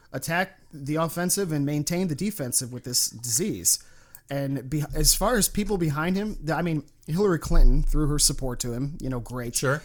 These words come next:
Speaker 1: It was obvious that was going to happen. Does that mean
Speaker 2: That's gonna
Speaker 1: anything?
Speaker 2: bring three people?
Speaker 1: Yeah, exactly. Does that mean <laughs> anything for this campaign? Um, but, I mean, w-, I mean, yeah, who are we looking at? Who are the other, who are the also-rans, uh, at, at, uh, the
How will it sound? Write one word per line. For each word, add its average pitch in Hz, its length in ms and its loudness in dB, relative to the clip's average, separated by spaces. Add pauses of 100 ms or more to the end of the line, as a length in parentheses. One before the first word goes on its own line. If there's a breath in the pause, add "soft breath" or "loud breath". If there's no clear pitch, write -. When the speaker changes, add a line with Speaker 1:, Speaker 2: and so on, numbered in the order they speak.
(200 loud breath)
Speaker 1:
It 147 60 -6
was 139 280 -2
obvious 135 320 -2
that 139 100 -2
was 135 100 -2
going 139 180 -4
to 123 60 -6
happen. 120 460 -8
Does - 100 2
that 123 100 -4
mean 147 120 0
Speaker 2:
That's 143 160 2
gonna 147 140 2
Speaker 1:
anything? 127 100 2
Speaker 2:
bring 139 180 4
three 139 380 0
people? 139 380 -2
Speaker 1:
Yeah, 180 140 0
exactly. 170 420 6
Does 120 100 2
that 165 120 2
mean 220 200 6
<laughs> - 20 4
anything 214 380 2
for 208 180 2
this 180 160 2
campaign? 175 460 -2 (440 loud breath)
Um, 139 380 -2 (360)
but, 185 280 4 (200)
I 165 100 0
mean, 185 260 0
w-, 143 200 -12 (100)
I 175 120 0
mean, 196 100 -6
yeah, 165 220 -2
who 185 120 0
are 247 80 -2
we 202 100 2
looking 180 240 -2
at? 101 180 -8
Who 185 140 -2
are 226 60 -2
the 180 160 0
other, 165 460 -2 (300 soft breath)
who 202 100 -2
are 233 60 2
the 196 120 2
also-rans, 139 920 2 (200)
uh, 135 340 0
at, 139 200 -6 (200)
at, 135 140 -4 (180)
uh, 127 240 -2
the 120 440 -8